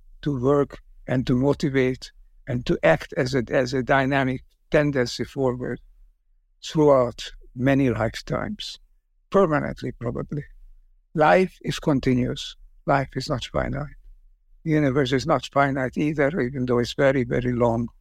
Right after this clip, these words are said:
and it's moving through different phases. So I think what we are here for is what the ancient seers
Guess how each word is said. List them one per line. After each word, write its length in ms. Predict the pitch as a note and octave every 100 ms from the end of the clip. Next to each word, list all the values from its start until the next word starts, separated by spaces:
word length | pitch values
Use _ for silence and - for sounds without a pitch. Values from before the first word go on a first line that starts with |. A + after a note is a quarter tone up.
| - - _
and 160 | A2+ -
it's 180 | B2+ C3+
moving 320 | C3+ B2+ A#2
through 180 | - B2
different 340 | B2 B2+ A#2
phases. 640 | - C3 A#2+ B2+ - - - - - _ _ _ _ _ _ -
So 220 | D#3 -
I 120 | C#3+
think 300 | C#3+ C3+ C3 - - - -
what 260 | C#3 C#3 -
we 60 |
are 60 | C3
here 260 | B2 E3+ D#3
for 440 | - D3+ D3 D#3+
is 300 | D4+ C3+ -
what 160 | D3+ C#3
the 180 | D3+ G3
ancient 520 | D3+ D#3+ - D3 C#3
seers 800 | - - D#3 D3 - D3 -